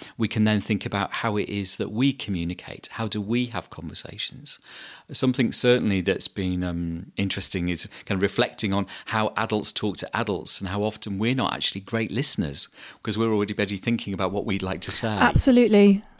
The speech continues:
Speaker 2: It's interesting what you say about, you know, how we are al-, already thinking about what we are going to say next, because I'm sure that I can't be the only parent listening to this thinking that children really are, uh, you know, brilliant at non sequiturs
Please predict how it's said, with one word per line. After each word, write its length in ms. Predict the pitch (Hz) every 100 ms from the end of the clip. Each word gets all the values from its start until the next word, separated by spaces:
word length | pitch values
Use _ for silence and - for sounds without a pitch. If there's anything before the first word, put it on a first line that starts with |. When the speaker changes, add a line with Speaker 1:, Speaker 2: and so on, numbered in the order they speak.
| -
Speaker 2:
It's 120 | 233
interesting 360 | 269 277 277 262
what 120 | 220
you 100 | 208
say 200 | - 214
about, 280 | 202 185 180
you 80 | 180
know, 120 | 180
how 340 | 185 185 180
we 400 | - 165 185 202
are 220 | 180 175
al-, 160 | 180 196
already 260 | 208 185 185
thinking 240 | 202 185
about 180 | 180 170
what 180 | 175 202
we 340 | 175 175 175 - - - - -
are 80 |
going 160 | 185 185
to 80 | -
say 140 | 196
next, 440 | 180 190 165 - -
because 220 | 180 175
I'm 80 | 185
sure 140 | -
that 120 | 202 -
I 60 |
can't 220 | - 190
be 60 | 175
the 120 | 170
only 140 | 165 165
parent 300 | 196 175 165
listening 240 | 180 180
to 60 | -
this 160 | 165
thinking 300 | - 180 180
that 220 | 175 160 - - - - -
children 460 | 220 208 180 180
really 360 | 185 190 196 180
are, 300 | 170 165 165 - - - - -
uh, 380 | 170 170 170 - -
you 120 | - 175
know, 220 | 160 190 - _
brilliant 600 | 180 - 220 220 190 175
at 80 | 202
non 200 | 185 185
sequiturs 760 | - 226 - - 165 165 -